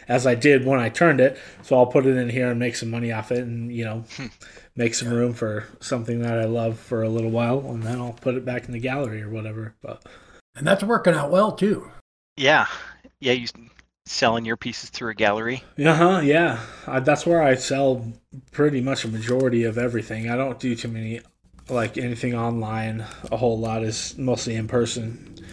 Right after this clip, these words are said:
Speaker 1: at that gallery. So people come in and pick stuff up, which is, I think, really helpful.
Speaker 2: And, and then, Carl, you said, so,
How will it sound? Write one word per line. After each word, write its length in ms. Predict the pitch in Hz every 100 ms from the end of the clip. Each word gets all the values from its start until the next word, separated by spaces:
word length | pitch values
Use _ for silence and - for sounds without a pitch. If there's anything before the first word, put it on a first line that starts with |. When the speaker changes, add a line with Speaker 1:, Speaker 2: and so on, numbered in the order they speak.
| - -
Speaker 1:
at 180 | 120 113
that 180 | 117 110
gallery. 500 | 117 117 117 110 110 - -
So 180 | - 117
people 320 | - 127 113
come 240 | 113 131 113
in 140 | 110
and 140 | 113 107
pick 160 | 123
stuff 320 | - - 110 107
up, 180 | 107
which 220 | 107 117 -
is, 220 | 110 - - - - - 127
I 80 |
think, 200 | 127 143
really 220 | 123 127 117
helpful. 500 | 117 - 127 120 - _ - - -
Speaker 2:
And, 220 | 185 190
and 100 | 180
then, 160 | 165 165
Carl, 320 | - 165 165
you 160 | 135 143
said, 420 | - 131 123 107
so, 340 | - 131 127